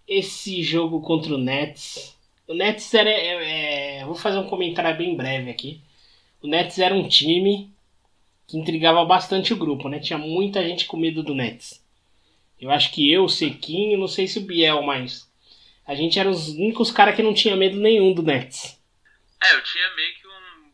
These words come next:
Speaker 2: uma, só uma pulga atrás da orelha, porque o Dinwiddie, cara, ele, eu não sei o que que baixa nele quando ele joga contra o Sixers, cara. E ele sempre acaba com o jogo, mas acho que eu não, eu esperava até varrida mesmo quando a gente,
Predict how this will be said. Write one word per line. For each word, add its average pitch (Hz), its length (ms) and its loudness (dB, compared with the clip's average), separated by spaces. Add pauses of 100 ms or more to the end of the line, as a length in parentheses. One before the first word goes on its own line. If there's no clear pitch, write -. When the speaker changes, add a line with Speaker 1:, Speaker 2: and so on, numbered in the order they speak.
(140)
Speaker 2:
uma, 131 360 -6
só 143 260 -12
uma 165 220 -6
pulga 139 260 -14
atrás 160 320 -4
da 156 80 -6
orelha, 143 300 -4
porque 156 400 -12
o 147 580 -16
Dinwiddie, 151 720 -6
cara, 135 360 -6
ele, 131 720 -8
eu 131 80 -10
não 147 100 -10
sei 190 180 -8
o - 20 -16
que - 100 -18
que 165 120 -14
baixa 147 420 -2
nele 135 200 -12
quando 127 180 -16
ele 127 100 -16
joga 123 220 -6
contra 127 180 -18
o - 20 -16
Sixers, - 440 -16
cara. 104 200 -14 (640)
E 123 40 -6
ele 127 140 -10
sempre 143 320 -8
acaba 139 340 -2
com - 120 -20
o - 20 -20
jogo, 120 380 -20
mas 120 340 -8
acho 127 340 -8
que 175 220 -20
eu 156 160 -8
não, 202 240 -16 (480)
eu 170 200 -6
esperava 175 400 -2
até 180 200 -10
varrida 165 520 -8
mesmo 139 260 -12
quando 135 140 -16
a 127 60 -18
gente, 131 380 -18